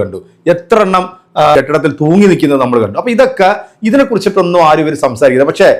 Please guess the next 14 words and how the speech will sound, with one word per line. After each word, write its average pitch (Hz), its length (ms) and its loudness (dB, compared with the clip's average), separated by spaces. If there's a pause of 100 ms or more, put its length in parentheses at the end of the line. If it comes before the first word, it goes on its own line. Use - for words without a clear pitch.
(220)
നമ്മുടെ 185 260 0
ശ്രീലേഖ 190 400 2 (160)
മാഡം 175 320 2 (160)
ഐ - 20 0 (140)
പി 180 140 0
എസ് 180 180 -8
അമ്മായി 156 380 0
പറഞ്ഞതുപോലെ 139 500 0 (340)
അത് 151 100 0 (120)
ഏത് 202 160 2 (100)
മദ്രസയിൽ 170 500 0
നിന്നാണ് 175 340 0 (100)
കൊടുക്കുന്നതെന്ന് 160 640 -2
പറഞ്ഞിരുന്നെങ്കിൽ 135 540 -2